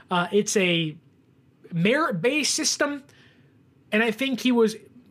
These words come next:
his odds were hurt by the team he plays for, right? Can we really give San Francisco ten Pro Bowlers? We already had four teams who didn't have one.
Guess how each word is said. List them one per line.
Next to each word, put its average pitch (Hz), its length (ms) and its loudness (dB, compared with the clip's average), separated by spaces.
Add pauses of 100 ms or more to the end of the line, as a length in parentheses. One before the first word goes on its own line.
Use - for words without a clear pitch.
(200)
his 214 340 0
odds 269 300 2
were 220 120 2
hurt 240 320 -4
by 208 120 0
the 175 100 0
team 233 300 -4
he 226 80 -2
plays 175 320 -2
for, 127 240 -14 (340)
right? 170 300 -2 (840)
Can 262 120 -4
we 302 80 2
really 269 240 2
give 247 180 0
San 254 240 0
Francisco 247 600 2
ten 220 540 0
Pro 214 240 2
Bowlers? 247 500 2 (540)
We 226 80 4
already 320 140 4
had 254 120 0
four 311 240 -2
teams 262 320 -2
who 285 60 -2
didn't 226 160 0
have 247 320 2
one. 202 340 0